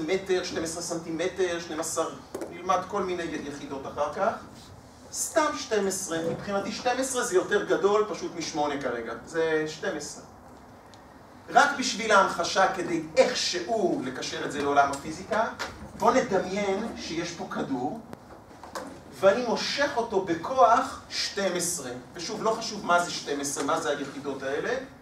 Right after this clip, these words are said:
רק להבין ששתים עשרה זה יותר קטן ממאה. אם מישהו היה מושך בכוח מאה, אז הכדור כנראה היה זז פה מהר, ואם מישהו מות-, מושך בכוח שתים עשרה, אז הכדור כנראה יזוז יותר לאט.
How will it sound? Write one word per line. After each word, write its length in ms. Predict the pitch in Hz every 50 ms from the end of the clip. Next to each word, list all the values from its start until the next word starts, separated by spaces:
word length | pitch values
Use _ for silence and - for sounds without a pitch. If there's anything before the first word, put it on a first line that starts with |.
| - - - - - -
רק 160 | - 240 247 254
להבין 260 | 254 247 247 247 -
ששתים 360 | - - - - 233 233 233 220
עשרה 320 | 208 - - 175 190 185
זה 100 | 170 175
יותר 260 | 170 156 - 190 -
קטן 280 | 175 165 - 156 156 156
ממאה. 400 | 151 147 143 147 135 - - -
אם 120 | 170 185
מישהו 220 | 202 202 - 202 196
היה 140 | 185 180 180
מושך 200 | 170 170 185 165 160
בכוח 360 | 165 165 - 185 175 - -
מאה, 420 | 190 196 240 233 196 180 226 226 233 233 - - - - - - - - -
אז 140 | - - 170
הכדור 360 | 165 - 165 180 190 185 -
כנראה 320 | - 156 156 165 165 175
היה 220 | 170 165 165 160 156
זז 220 | - 165 - - -
פה 100 | 170 165
מהר, 340 | 151 147 147 147 135 123 120 117 117
ואם 140 | 160 175
מישהו 240 | 180 196 196 208 202
מות-, 320 | 196 196 196 202 196 - -
מושך 200 | 185 185 196 196
בכוח 300 | 185 190 190 196 196 196
שתים 240 | - - 247 240 226
עשרה, 320 | 208 - - - 196 190 202 226 226 226 - - - -
אז 120 | - -
הכדור 460 | 175 - - 156 - 175 180 185 180
כנראה 280 | - 165 160 156 156 160
יזוז 360 | 160 156 - 156 160 156 147
יותר 440 | 143 127 131 139 139 139 139 139 - - - - - - - -
לאט. 440 | - - 123 120 - - - -